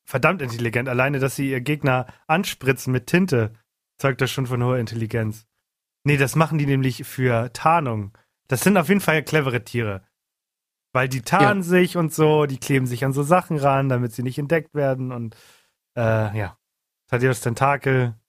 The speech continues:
Speaker 1: unfassbar intelligenterer Mensch.
Speaker 2: Das ist richtig. Ähm, also die intelligenten Tiere sind vielleicht ein bisschen nicht so unfassbar witzig wie die dummen Tiere, aber
Speaker 1: <laughs>
Speaker 2: es gibt ja immer so eine Reihe von Intelligenztests, die,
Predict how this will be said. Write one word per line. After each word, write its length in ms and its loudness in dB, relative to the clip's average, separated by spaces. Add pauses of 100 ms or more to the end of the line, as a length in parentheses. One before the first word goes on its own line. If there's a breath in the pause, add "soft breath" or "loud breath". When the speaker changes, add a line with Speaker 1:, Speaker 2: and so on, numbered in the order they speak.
(120)
Speaker 1:
unfassbar 500 0
intelligenterer 560 -4
Mensch. 300 -8 (720)
Speaker 2:
Das 120 0
ist 160 2
richtig. 440 -2 (400 loud breath)
Ähm, 520 -2
also 180 0
die 420 2
intelligenten 520 0
Tiere 240 2
sind 140 0
vielleicht 260 0
ein 40 2
bisschen 440 0
nicht 160 0
so 180 0
unfassbar 720 -2 (640 loud breath)
witzig 320 0
wie 80 0
die 260 -4 (220)
dummen 320 -2
Tiere, 480 0
aber 260 2 (160)
Speaker 1:
<laughs> 0 -
Speaker 2:
es 300 2
gibt 120 -4
ja 60 6
immer 140 2
so 80 0
eine 180 2
Reihe 220 2
von 160 -2
Intelligenztests, 1500 -2
die, 540 0